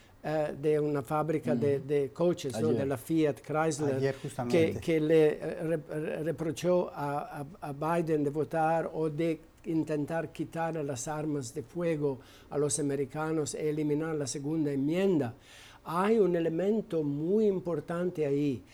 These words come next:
Speaker 1: de gente que no tiene confianza y se puede es-, explotar muy bien por Trump, que te van a quitar las armas de fuego, que van a eliminar la segunda enmienda.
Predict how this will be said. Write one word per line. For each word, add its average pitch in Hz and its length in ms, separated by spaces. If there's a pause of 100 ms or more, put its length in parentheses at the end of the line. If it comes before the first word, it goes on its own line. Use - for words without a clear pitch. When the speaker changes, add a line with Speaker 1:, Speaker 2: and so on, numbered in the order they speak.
(200)
Speaker 1:
de 147 120
gente 175 380
que 160 140
no 147 100
tiene 180 640 (160)
confianza 156 840 (260)
y 156 80
se 151 160
puede 185 280
es-, - 200 (100)
explotar 156 640
muy 180 300
bien 170 320
por 139 160
Trump, 120 340 (400)
que 143 140
te 156 100
van 175 300
a 143 120
quitar 156 440
las 147 240
armas 151 300
de 139 100
fuego, 135 360
que 139 140
van 160 220
a 151 60
eliminar 143 420
la 147 100
segunda 143 400
enmienda. 139 540